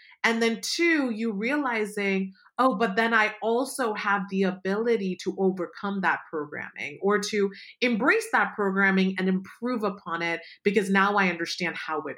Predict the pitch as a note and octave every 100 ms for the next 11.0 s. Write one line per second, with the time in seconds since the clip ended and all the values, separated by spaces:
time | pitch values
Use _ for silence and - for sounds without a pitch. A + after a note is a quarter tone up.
0 | - D#3 - - - - _ - - G#3+
1 | G3 A3 C#4 C4 - - _ - - -
2 | G4+ C#4+ A3 F#3+ F3+ F#3+ F#3+ F#3+ F#3 F#3
3 | A3 B3+ D4 C4+ F#3 F3 F3+ F#3+ G#3 D#3
4 | - - - - _ _ F#3 A#3+ A#3+ -
5 | B3 A#3+ F#3+ - A3+ F#3 C3 - - F#3+
6 | F#3+ F#3 G3 G3+ A3 G3+ F3 D#3 - F#3+
7 | G3+ A3+ B3 C4 - _ _ _ _ _
8 | A#3 A#3 G#3+ G3 E3 D#3+ E3 G3+ G3 E3
9 | D#3+ F3 - F#3+ G3+ F#3+ F#3 - F3 E3+
10 | A#3+ A#3 F3+ D#3+ D#3 D3+ D#3+ D3+ D3